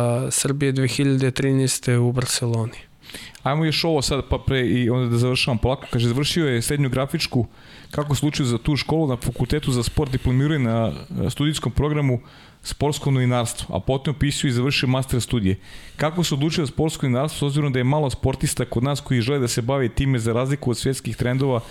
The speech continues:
Speaker 2: gde veliki sportisti postaju poznati sportski novinar?
Speaker 1: E, odlučio sam se za sportsko novinarstvo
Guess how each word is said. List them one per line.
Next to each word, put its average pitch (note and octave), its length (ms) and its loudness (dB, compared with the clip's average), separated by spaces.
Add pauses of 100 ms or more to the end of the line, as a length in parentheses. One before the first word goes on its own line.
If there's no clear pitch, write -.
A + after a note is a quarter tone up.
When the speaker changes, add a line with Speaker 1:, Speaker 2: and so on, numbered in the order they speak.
(300)
Speaker 2:
gde A#2 120 0
veliki C#3 340 0
sportisti - 560 -2
postaju B2 420 -2
poznati A#2+ 440 -2
sportski A2 360 -4
novinar? E2+ 300 -4 (1000)
Speaker 1:
E, - 60 0 (320)
odlučio C#3+ 540 2
sam D3 220 0
se C#3+ 140 2
za C3+ 120 2
sportsko D3+ 480 -2
novinarstvo C#3 920 2